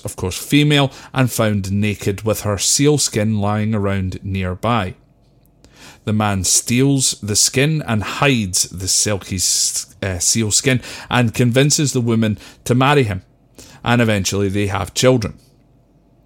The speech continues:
The Selkie woman is usually found staring longingly at the sea, yearning for her life back at sea. Then, usually with the help of one of her children, her seal skin is found,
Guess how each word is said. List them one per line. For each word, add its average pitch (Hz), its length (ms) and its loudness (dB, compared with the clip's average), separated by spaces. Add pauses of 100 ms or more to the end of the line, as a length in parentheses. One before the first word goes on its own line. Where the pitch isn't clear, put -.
(600)
The 123 100 0
Selkie 147 460 4
woman 127 420 2
is 107 260 -2
usually 110 340 2
found 104 400 0
staring 107 560 0
longingly 117 800 2
at - 100 -8
the 101 60 -6
sea, 104 420 0 (240)
yearning 110 640 2
for 95 220 -2
her 95 180 0
life 95 360 0
back 95 440 -4
at - 260 -4
sea. - 320 -6 (1700)
Then, 135 460 4
usually 143 540 2
with 123 220 0
the 107 80 2
help 120 300 2
of 131 280 4
one 131 200 4
of 120 180 0
her 117 120 2
children, 110 640 0 (300)
her 98 100 -2
seal 139 380 2
skin 110 260 2
is 98 160 0
found, 120 560 0